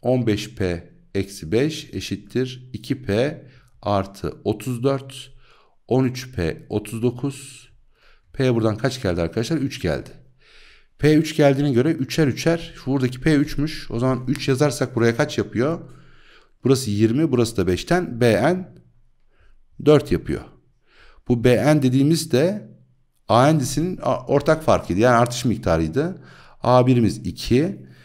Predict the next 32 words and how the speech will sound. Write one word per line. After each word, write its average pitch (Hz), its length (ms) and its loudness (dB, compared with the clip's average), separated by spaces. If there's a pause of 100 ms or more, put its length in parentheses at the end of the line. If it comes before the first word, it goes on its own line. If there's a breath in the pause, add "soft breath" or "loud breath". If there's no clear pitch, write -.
(300 soft breath)
O - 120 -2
zaman 113 420 2
R'miz 117 320 4
de 101 80 2
kaç 135 240 -2
arkadaşlar? 87 580 -2 (1300 soft breath)
Dört. - 580 0 (1400 soft breath)
İki, 113 360 -8
P 147 220 4
neydi? 151 460 4
P 120 200 4
de 135 40 4
üçtü. - 380 2 (300)
O 120 80 0
zaman 113 160 0
iki - 200 -6
parantezinde 98 520 2
P'miz 110 460 0
üç 143 580 -2 (460)
çarpı 120 560 2
A 110 260 4
beş. - 380 -2 (720 loud breath)
Beşi 120 500 4
git-, 120 240 -4
beşe 120 280 4
gitmek 143 280 0
için 113 260 0
birincinin 131 380 4
üzerine 127 340 4
dört 139 240 4
kere 110 160 4
artarız. 95 680 0